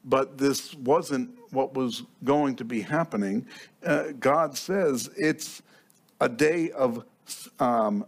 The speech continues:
gloominess and darkness, and the inhabitants of the land,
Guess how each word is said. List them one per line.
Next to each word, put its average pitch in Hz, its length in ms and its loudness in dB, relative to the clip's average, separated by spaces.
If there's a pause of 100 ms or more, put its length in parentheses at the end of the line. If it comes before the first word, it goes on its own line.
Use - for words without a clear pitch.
(260)
gloominess 160 720 2
and 104 220 -4
darkness, - 760 -2 (400)
and 143 340 0
the 143 140 4
inhabitants 151 760 0
of 131 140 2
the 123 100 4
land, 143 760 0